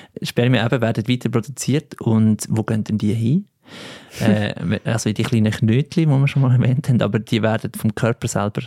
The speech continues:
Speaker 1: wieder abgebaut. Da gibt's wie so ein körpereigenes Recycling, wo relativ genial gelöst ist von der Natur, ja.
Speaker 2: Mhm. Und wie lange dauert es nach dem Eingriff, bis man eben nicht mehr fruchtbar ist?
Speaker 1: Es gibt eine Nachuntersuchung immer nach der Unterbindung,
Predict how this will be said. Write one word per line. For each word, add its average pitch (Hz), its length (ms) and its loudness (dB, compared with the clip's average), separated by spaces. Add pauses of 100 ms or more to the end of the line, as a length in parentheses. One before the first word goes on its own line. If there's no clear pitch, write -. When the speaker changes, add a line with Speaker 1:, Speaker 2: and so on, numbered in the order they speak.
(260)
Speaker 1:
wieder 104 220 0
abgebaut. - 440 -2 (120)
Da - 100 -6
gibt's - 320 -8
wie 120 80 -2
so - 100 -4
ein 117 160 -2 (460)
körpereigenes - 760 -4
Recycling, - 800 -4
wo 120 300 -2 (260)
relativ 107 440 -4 (500)
genial 107 320 2
gelöst - 300 -4
ist - 100 -4
von - 80 -4
der 117 80 2
Natur, 110 320 0
ja. - 140 0 (260)
Speaker 2:
Mhm. 180 360 0
Und 196 160 4
wie 180 60 2
lange 165 220 2
dauert 196 280 0
es - 60 -12
nach 180 180 0
dem 180 180 0
Eingriff, - 460 -2 (460)
bis 170 220 0
man 165 120 2
eben 170 220 0
nicht 170 80 4
mehr 170 80 2
fruchtbar 214 460 -4
ist? - 220 -6 (140)
Speaker 1:
Es 127 200 -2
gibt 135 160 -2
eine 123 100 4
Nachuntersuchung 135 840 2
immer 123 140 2
nach 123 220 0
der - 100 -4
Unterbindung, 135 680 0